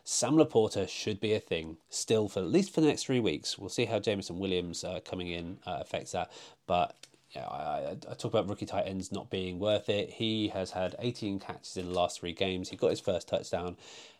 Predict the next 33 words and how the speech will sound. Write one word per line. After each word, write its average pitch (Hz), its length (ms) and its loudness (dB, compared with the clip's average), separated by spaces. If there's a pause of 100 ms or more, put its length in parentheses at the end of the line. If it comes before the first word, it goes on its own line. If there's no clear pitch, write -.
(120)
He - 180 0
won 101 440 2 (100)
me 120 180 4
a 101 60 2
week 101 360 -4
elsewhere, 98 500 -2
so 92 420 -2
really 104 380 -2
happy 87 220 -6
with 85 100 -6
that. 87 240 -2
And 98 240 -6 (540)
finally, 135 720 8
on, 98 340 0
on 110 140 0
the 104 80 0
tight 104 240 4
end, 92 440 -2 (160)
um, 92 840 0 (920)
train 95 320 0
here, 98 280 2 (180)
forgive 120 420 -2
me 113 140 2
in 107 80 2
advance, 82 500 -6
but - 280 0 (680)
Travis 139 360 6
Kelce 87 580 0 (180)
never 101 360 2
draws 90 340 -2
a 92 60 -2
blank 82 500 -4 (320)
space. - 920 -6